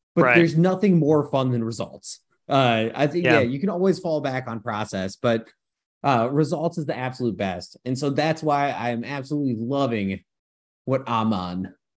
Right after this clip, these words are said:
Speaker 1: Ra is doing.
Speaker 2: Yeah, I, I have a pretty obvious one. I, I just, that, that, um, there, there were some great comebacks, but that Jets comeback win, I just love it. I just love seeing a team like the Jets that's, that's been down for so long,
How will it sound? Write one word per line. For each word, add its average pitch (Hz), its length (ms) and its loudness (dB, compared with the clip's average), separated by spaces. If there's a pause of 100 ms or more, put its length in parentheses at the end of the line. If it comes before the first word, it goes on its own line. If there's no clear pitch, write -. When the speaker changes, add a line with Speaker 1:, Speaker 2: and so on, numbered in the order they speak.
(180)
Speaker 1:
Ra 107 600 -6 (520)
is 98 140 -16
doing. - 400 -20 (1400)
Speaker 2:
Yeah, 170 260 10 (160)
I, 190 340 0
I 180 100 8
have 190 180 8
a 160 120 8 (200)
pretty 160 180 2
obvious 127 420 2
one. 120 320 2 (120)
I, 147 80 0
I 143 160 2
just, - 320 2 (160)
that, 120 220 4 (120)
that, 123 340 2
um, 113 440 0
there, 175 200 8
there 190 140 10
were 151 240 8
some 135 220 0
great 131 200 4
comebacks, 117 540 2
but 127 80 0
that 131 160 2
Jets 123 320 2
comeback 127 420 2
win, 120 440 4
I 120 80 0
just 120 240 -4
love 113 200 2
it. 113 100 4
I 120 120 4
just 113 200 -4
love 117 140 2
seeing 113 360 -2
a 110 80 -2
team 120 240 -4
like 110 160 -2
the 110 80 -8
Jets 110 320 2
that's, - 340 -2
that's 120 220 -2
been 120 480 0
down 113 320 2
for 117 120 -2
so 113 300 2
long, 110 480 2